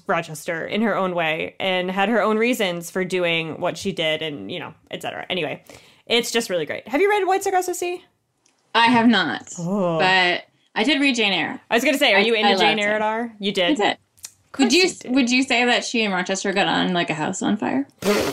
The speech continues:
Speaker 2: I used to have a s-, I used to live in an attic apartment, and I made a sign for my door that said "Missus Rochester," and the pizza delivery guys used to call me <laughs> Missus Rochester.
Speaker 1: Oh, no.
Speaker 2: They'd be like, "Thank you, Missus Rochester." <laughs> I'm like, "That's awesome."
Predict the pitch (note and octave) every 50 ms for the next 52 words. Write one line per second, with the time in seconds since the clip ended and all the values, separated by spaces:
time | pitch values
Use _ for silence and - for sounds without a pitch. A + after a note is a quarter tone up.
0 | - - _ _ _ _ _ _ - - A#3 - - - - - - - - -
1 | - - - - E4 F#4+ G#4 G4+ G#4 G4 F#4 F4 F#4+ F#4 - - - C4+ C#4 D4
2 | C#4+ D4 D4 C#4+ C#4 D4+ C#4 C4 B3 G#3+ G3+ G3 G3 - G#3 - F#3+ F#3+ F#3+ G#3
3 | G#3+ - - G#3+ G#3+ G#3 G3+ G#3 G3+ G3+ G#3+ A3+ - G3+ F#3 F#3+ - G3+ G3+ G3
4 | F#3+ F3+ F3 F3 F3+ F#3 F3+ - G3 F#3 F3+ F3+ F3+ - G3+ F#3+ F#3+ F#3+ F3 F3
5 | F3 - G3 G3+ - A#3 A#3 A#3+ - - G3 G3+ F#3+ F#3+ F#3 - - G#3 - G#3+
6 | G3+ G3+ F#3+ E3 E3 E3+ F3+ G3 F#3+ G3 G3 G3 G3+ - F3+ F3+ - - - -
7 | - - G#3+ G3 - B3 G#3+ B3 G3 B3 A#3 - - C#4 A#3+ - - G#3 F#3+ F#3
8 | - F3+ F#3 F#3+ G#3 G#3 A#3 - G4 G4+ A4+ - F4+ F#4+ F#4 D#4 A#3+ D#4+ D#4+ E4+
9 | D4 D#4 C4+ C4+ D4+ D5 - A4+ A#4+ B4+ B4+ B4+ C5 A#4+ A#4+ A#4+ A#4 A4+ A4 A4
10 | A#4 A#4 A4 A4+ A4+ A#4 A4+ A4 - A4 A4 A4+ A4+ B4 G#4 - - - - F#4
11 | F4+ F4+ - - E4+ - - - - _ _ - - - - - - B2+ E3+ F#3+
12 | F#3+ G3+ F#3+ F#3+ G3 B3